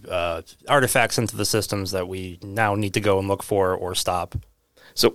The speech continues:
Speaker 2: so what's that mean ultimately? We're, we're severing a connection, but, you know, we, we think of that in multiple ways. You want to stop outbound communication to the internet.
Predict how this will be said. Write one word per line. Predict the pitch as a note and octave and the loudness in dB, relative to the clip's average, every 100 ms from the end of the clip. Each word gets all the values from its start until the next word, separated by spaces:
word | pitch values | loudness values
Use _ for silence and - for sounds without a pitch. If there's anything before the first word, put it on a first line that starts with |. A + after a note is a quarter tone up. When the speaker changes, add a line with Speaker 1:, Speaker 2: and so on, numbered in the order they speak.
| - | 2
Speaker 2:
so | - | 2
what's | A2 G#2+ | 4 6
that | G2 D#2 | 2 2
mean | C2+ | 0
ultimately? | C2 - - A#1+ D#2+ | 0 -2 -2 -2 0
We're, | G2 F2+ _ | -2 -2 _
we're | - F2+ | -6 2
severing | - A#2+ A2+ G2 | 4 6 4 2
a | |
connection, | - G2 F#2 - - - _ _ - | 2 0 2 -2 -4 -8 _ _ 4
but, | G2+ - - _ - | 4 2 -8 _ -6
you | F2 | -2
know, | F2+ | 0
we, | G2 C3 | 2 2
we | G#2+ G#2+ | 2 2
think | G2+ | 2
of | F#2 | 2
that | F2+ | 2
in | - | 2
multiple | F2 E2 - D#2 | 0 0 -2 2
ways. | F#2+ D2 - - - - - - - - _ | 4 4 0 -6 -12 -20 -20 -20 -20 -20 _
You | G2 | -4
want | F2+ F2+ - | 2 2 2
to | - F2 - - _ _ | 0 2 -2 -8 _ _
stop | - - G2 - _ | -4 2 2 2 _
outbound | G#2 - G2 F#2 | 2 4 2 2
communication | - G#2 F2+ F#2+ F#2 - - - _ - | 0 0 2 2 2 0 -6 -10 _ 0
to | E3 | 2
the | C#3+ | 4
internet. | G#2 G2+ G#2 G#2+ | 2 0 2 2